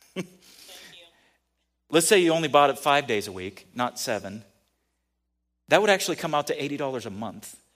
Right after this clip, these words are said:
or nine hundred and sixty dollars for a year. That's a thousand dollars. I know most of us would appreciate a thousand dollar raise. You could give yourself a raise by just making your own coffee. <laughs> Somebody's hallelujah in that.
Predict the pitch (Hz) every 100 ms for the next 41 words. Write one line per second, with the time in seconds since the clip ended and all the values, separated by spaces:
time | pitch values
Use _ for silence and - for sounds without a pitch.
0 | _ _ _ _ _ - 123 117 127 151
1 | 147 135 120 - 143 - 123 113 113 107
2 | - - - 110 101 120 113 151 196 -
3 | 113 127 98 92 123 - - - _ _
4 | _ _ _ _ _ _ - 175 143 185
5 | - 135 - 127 - 175 - 120 110 120
6 | 120 117 104 98 131 143 139 - - 170
7 | 160 156 143 139 135 135 160 123 - _
8 | _ _ _ _ _ _ 139 139 151 151
9 | 156 143 139 139 139 - - _ _ _
10 | _ _ - - 170 - 123 110 104 98
11 | 101 104 104 107 110